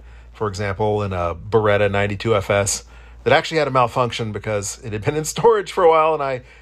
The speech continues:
left it in storage with, uh, fully loaded magazines. And that was a massive no-no if you know anything about firearms. You know, you compress those springs for ten years, or however <laughs> long it had been, and, uh, uh, maybe the springs will come back to life. Fortunately, the,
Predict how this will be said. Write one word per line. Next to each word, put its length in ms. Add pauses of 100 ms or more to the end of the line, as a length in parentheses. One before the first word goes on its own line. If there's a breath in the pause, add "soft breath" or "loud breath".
(160 soft breath)
left 260
it 80
in 80
storage 560
with, 360
uh, 240
fully 340
loaded 300
magazines. 720 (460 soft breath)
And 440
that 160
was 100
a 80
massive 460
no-no 360
if 120
you 80
know 100
anything 240
about 300
firearms. 720 (520 soft breath)
You 120
know, 100
you 160
compress 380
those 200
springs 520
for 120
ten 300
years, 440 (640 soft breath)
or 120
however 300
<laughs> 40
long 240
it 100
had 120
been, 300 (480 loud breath)
and, 220
uh, 300 (720)
uh, 80
maybe 260
the 80
springs 260
will 60
come 120
back 160
to 60
life. 200
Fortunately, 460
the, 200